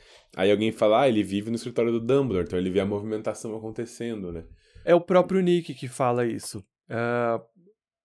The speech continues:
Speaker 2: vou continuar, então.
Speaker 1: Uhum.
Speaker 2: Ah, após a seleção, né, o Dumbledore abre, então, um banquete, que é de costume,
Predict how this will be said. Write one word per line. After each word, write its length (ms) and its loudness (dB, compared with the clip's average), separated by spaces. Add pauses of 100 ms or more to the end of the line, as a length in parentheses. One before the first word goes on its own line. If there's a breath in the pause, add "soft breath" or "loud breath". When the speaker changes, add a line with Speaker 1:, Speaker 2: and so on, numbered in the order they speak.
(220)
Speaker 2:
vou 320 -4
continuar, 540 -4
então. 280 -8 (300)
Speaker 1:
Uhum. 420 -6 (540 soft breath)
Speaker 2:
Ah, 300 0
após 400 4
a 380 8
seleção, 640 2
né, 100 4
o 100 4
Dumbledore 420 2
abre, 380 4
então, 200 -2
um 60 -4
banquete, 640 -2 (100)
que 100 -8
é 120 -4
de 120 -12
costume, 640 -6